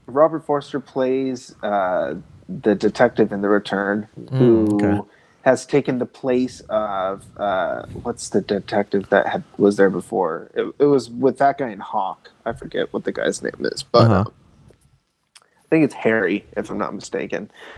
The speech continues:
Speaker 1: Uh, but so Robert Forster in Hawk, which Hawk is a great character as well. He just, he, and he gets even better in The Return. It's like this, a bunch of old men seeking, uh,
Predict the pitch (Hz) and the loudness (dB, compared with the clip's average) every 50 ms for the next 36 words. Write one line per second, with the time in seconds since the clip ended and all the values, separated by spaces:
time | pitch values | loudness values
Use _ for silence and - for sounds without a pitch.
0 | - - 135 135 127 123 120 117 127 135 127 120 - _ - 117 - 156 143 127 | -2 2 2 4 6 4 4 4 2 0 0 -2 -6 _ -20 -8 -2 -2 -2 -2
1 | - - - 139 131 147 156 151 151 147 - 151 147 143 - - 147 135 131 131 | -4 -10 -8 -2 2 2 2 2 2 -2 -2 -2 -2 -2 -4 -6 -6 -6 -6 -8
2 | - - 120 120 127 139 - - - - - - - - - _ - 131 127 123 | -6 -4 -2 -2 -4 -6 -8 -12 -20 -20 -20 -20 -20 -20 -20 _ -6 -2 -2 -2
3 | 120 - - - - _ _ _ _ _ _ - - - 151 190 202 170 135 113 | -2 -4 -8 -20 -20 _ _ _ _ _ _ -12 -4 0 2 2 2 0 -4 -6
4 | 110 110 87 104 107 107 - 110 110 107 104 98 82 _ _ - - 120 107 101 | -6 -8 -10 -10 -8 -8 -8 -8 -6 -6 -8 -10 -12 _ _ -14 -8 -8 -6 -6
5 | 98 - - 101 92 80 87 90 - - 104 95 90 92 98 - 123 131 123 - | -8 -10 -10 -10 -10 -10 -10 -10 -6 -4 -2 0 -2 -2 0 2 2 2 4 2
6 | 127 - - - - - 143 139 139 139 135 160 156 147 - 139 127 123 110 104 | 0 -2 -2 2 4 4 4 4 4 2 4 4 4 4 2 -4 -4 -4 -6 -6
7 | 101 110 104 101 107 101 101 101 95 101 90 - - - 101 76 80 90 - - | -6 -6 -6 -6 -6 -10 -12 -14 -14 -14 -16 -14 -14 -14 -14 -12 -14 -14 -14 -14
8 | 113 107 - - 147 143 139 - - _ - 139 131 - - - _ - _ _ | -14 -4 0 2 2 2 2 0 -2 _ 0 0 0 0 -4 -12 _ -20 _ _
9 | _ - 131 135 170 165 180 - - - 147 160 165 160 131 127 120 123 123 123 | _ -4 0 0 0 0 -2 -4 -2 0 0 0 0 -2 -4 -8 -16 -14 -12 -12
10 | 127 127 123 120 117 117 - - - - - 135 139 131 - 139 135 127 123 120 | -10 -10 -10 -12 -12 -14 -16 -18 -10 -2 2 2 2 2 2 0 0 0 0 -2
11 | 120 120 - _ _ _ _ _ - 113 110 107 98 98 95 92 98 95 98 101 | -2 -4 -6 _ _ _ _ _ -4 -2 -2 0 0 -2 -2 0 0 0 0 -2